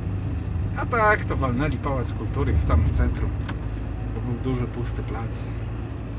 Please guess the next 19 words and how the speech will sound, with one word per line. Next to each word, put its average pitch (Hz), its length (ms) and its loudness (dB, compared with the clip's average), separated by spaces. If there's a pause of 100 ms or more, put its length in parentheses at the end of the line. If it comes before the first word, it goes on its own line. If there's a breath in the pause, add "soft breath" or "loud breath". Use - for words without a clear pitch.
(600 loud breath)
żeby 117 280 -4
zapełnić 117 520 -4
jakąś 113 280 -6
tą - 140 -8
przestrzeń 113 480 -6
dominantą. 113 640 -6 (540 loud breath)
I 151 80 -4
potem 214 320 -2
mówili, 139 340 0
że 120 120 -2
będą 117 260 -2
wyburzać 190 560 -4
ten 135 160 -4
pałac, 123 520 -4 (1160 loud breath)
ale 190 260 0
do 117 120 -2
dzisiaj 117 260 -4
nie 113 100 -2
wyburzyli. 101 480 -6